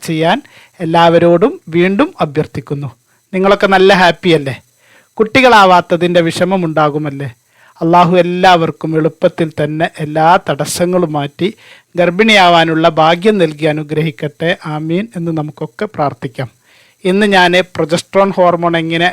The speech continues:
നാച്ചുറലായി വർദ്ധിപ്പിക്കാം എന്ന് പറയണം എന്നാണ് കരുതിയിരുന്നത്.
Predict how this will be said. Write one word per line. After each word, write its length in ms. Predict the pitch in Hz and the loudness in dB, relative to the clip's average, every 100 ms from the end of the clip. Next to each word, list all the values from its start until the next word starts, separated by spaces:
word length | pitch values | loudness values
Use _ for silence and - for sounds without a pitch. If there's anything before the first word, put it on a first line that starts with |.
| - 165 | -4 -4
നാച്ചുറലായി 680 | 170 - 220 220 202 185 175 | -4 -2 0 2 4 2 2
വർദ്ധിപ്പിക്കാം 680 | 156 147 156 170 - 175 202 _ - - _ 175 | -2 -4 -6 -6 0 0 0 _ -20 -20 _ -8
എന്ന് 180 | 165 190 180 | -4 -2 0
പറയണം 380 | 165 170 190 214 180 | 0 2 0 -2 -6
എന്നാണ് 360 | 170 170 160 208 | -2 0 0 -2
കരുതിയിരുന്നത്. 720 | 165 156 151 160 151 147 147 | -2 -2 -2 -2 -2 -6 -4